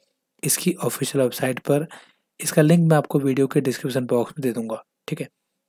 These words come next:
अमाउंट आप देख लीजिए यहाँ पर कि यहाँ पर आपको बारह हज़ार रुपये की, अ, जो अमाउंट है वो मिलेगी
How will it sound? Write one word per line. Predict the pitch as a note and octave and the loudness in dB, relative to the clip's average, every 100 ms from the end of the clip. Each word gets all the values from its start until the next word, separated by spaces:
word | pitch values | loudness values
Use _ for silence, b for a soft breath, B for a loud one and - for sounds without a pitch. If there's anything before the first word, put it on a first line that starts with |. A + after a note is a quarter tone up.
| - | -12
अमाउंट | C#3+ C#3 D#3 D#3 | -4 0 2 2
आप | C3+ | 2
देख | C3+ C3+ | 2 2
लीजिए | C#3+ C3 | 0 0
यहाँ | C#3 | -2
पर | B2 D#3+ G3 b b b _ | 0 0 -2 b b b _
कि | D#3+ | 0
यहाँ | C#3 | 2
पर | C3 D#3+ | 2 0
आपको | C#3 - D3 D#3 D#3 _ _ _ | 0 0 2 2 0 _ _ _
बारह | - D3 D#3+ | -2 4 6
हज़ार | D3 D3 | 6 4
रुपये | C#3 - C#3+ | 2 0 0
की, | D#3 D3+ E3 b b _ | 4 2 2 b b _
अ, | - C3+ | -10 -6
जो | B2+ C#3+ | -4 -4
अमाउंट | C3 B2+ C#3 D3 | -4 -4 -2 -2
है | C#3+ | 0
वो | C#3+ C3+ | 0 0
मिलेगी | C3 B2+ C3 | -2 -2 0